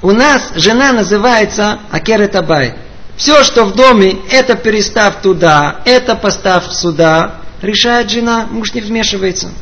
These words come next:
И на кухне она не вмешивается. Вы заметили, мужья помогать не помогает, но нос свой в кастрюле суют.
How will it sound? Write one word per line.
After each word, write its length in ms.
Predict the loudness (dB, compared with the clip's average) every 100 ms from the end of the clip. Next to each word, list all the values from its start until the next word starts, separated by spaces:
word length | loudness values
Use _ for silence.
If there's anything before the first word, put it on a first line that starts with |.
| -8
И 140 | -4 0
на 180 | 0
кухне 340 | 2 0 0 0
она 220 | 2 2
не 140 | 2
вмешивается. 600 | 2 0 -2 -4 -6 -8 -12 -16 -18 -14
Вы 160 | -2 2
заметили, 720 | 4 4 2 2 2 2 0 -4
мужья 460 | 0 2 2 2 2
помогать 500 | 0 0 2 2 2
не 120 | 2
помогает, 640 | 2 2 2 2 0 -2 -6
но 360 | 2 4 6 6
нос 480 | 6 6 4 2 0
свой 320 | 0 4 4
в 80 | 2
кастрюле 580 | -2 -2 -2 0 2 0
суют. 480 | -2 0 2 2